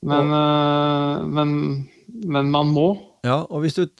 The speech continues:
Speaker 2: og hvis du treffer liksom, eh, hvis du treffer folk da som sier at, «Ja, nå er jeg blitt pensjonist, nå skal jeg nyte livet», liksom. Eh,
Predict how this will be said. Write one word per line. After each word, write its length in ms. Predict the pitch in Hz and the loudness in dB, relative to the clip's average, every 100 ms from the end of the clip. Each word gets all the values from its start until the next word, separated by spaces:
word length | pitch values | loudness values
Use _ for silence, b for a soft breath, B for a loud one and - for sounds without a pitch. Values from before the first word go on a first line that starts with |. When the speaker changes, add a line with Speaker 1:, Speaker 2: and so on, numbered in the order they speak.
| - | -6
Speaker 2:
og 80 | 147 | -2
hvis 140 | 160 | -2
du 100 | 175 | -4
treffer 640 | - 123 107 - - 147 | -4 -4 -4 -6 -2 0
liksom, 640 | 151 143 135 139 135 127 - | 2 0 0 0 -2 -6 -6
eh, 720 | 135 135 135 135 131 131 131 | -2 0 2 2 2 0 -2
hvis 140 | 127 | -4
du 100 | 123 | -4
treffer 480 | 131 113 92 120 123 | -4 -4 -2 -2 -2
folk 300 | - 107 98 | -2 -2 -2
da 160 | - 120 | 0 0
som 140 | 110 110 | 0 -4
sier 160 | 113 101 | -2 -2
at, 100 | 98 | -2
«Ja, 160 | 113 | -2
nå 160 | 120 113 110 | 0 0 0
er 80 | 110 | 0
jeg 40 | |
blitt 160 | 113 - | -2 -2
pensjonist, 560 | 120 113 120 117 - | -4 -4 -4 -4 -6
nå 100 | 107 104 | -8 -8
skal 240 | - 110 | -4 -4
jeg 20 | 113 | -2
nyte 320 | 104 - 120 | -4 -4 -4
livet», 300 | 101 90 101 | -2 -4 -4
liksom. 340 | 104 127 123 107 B B B B - | -2 0 -2 -4 B B B B -6
Eh, 480 | 123 123 127 123 | 0 2 2 2